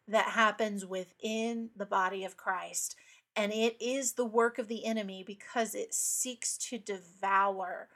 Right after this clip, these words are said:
what God is doing in this time and in this hour. And we don't want to be a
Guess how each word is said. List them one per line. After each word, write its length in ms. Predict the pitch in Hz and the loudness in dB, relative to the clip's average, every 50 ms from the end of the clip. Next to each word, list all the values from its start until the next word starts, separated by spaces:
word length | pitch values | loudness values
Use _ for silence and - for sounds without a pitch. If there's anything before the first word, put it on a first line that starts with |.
| _ _ _ _ _ - | _ _ _ _ _ -2
what 200 | 202 208 - - _ _ _ - | -2 -2 -2 -2 _ _ _ -2
God 500 | 226 220 220 220 214 202 190 190 - - | 2 4 6 6 6 6 4 2 0 -4
is 280 | - 196 196 185 180 175 | -6 -6 -8 -8 -10 -12
doing 480 | 170 185 196 196 196 190 185 185 190 190 | -12 -10 -8 -6 -6 -8 -8 -10 -14 -14
in 240 | - 190 190 190 | -10 -10 -8 -8
this 260 | 185 180 180 - - - | -8 -6 -6 -4 -4 -4
time 460 | - - 196 190 196 196 196 190 190 | -4 -2 -2 -2 -2 -2 -6 -8 -8
and 140 | 190 190 185 | -10 -12 -12
in 160 | 185 185 180 180 175 175 | -12 -14 -16 -16 -20 _
this 180 | 185 175 - - | -12 -10 -8 -6
hour. 480 | 190 180 170 170 170 175 170 160 - - _ _ _ - - - - _ | -6 -6 -6 -6 -6 -8 -10 -12 -14 -16 _ _ _ -20 -20 -20 -6 _
And 240 | - 233 226 226 233 | 2 2 2 2 0
we 160 | 254 294 330 | -2 -2 0
don't 280 | 349 349 330 277 - - | 4 4 4 4 4 2
want 280 | 233 240 247 247 240 - | 2 2 2 2 0 -2
to 120 | - - | -6 -6
be 180 | 208 226 214 190 | -6 -4 -6 -6
a 120 | 190 - | -6 -8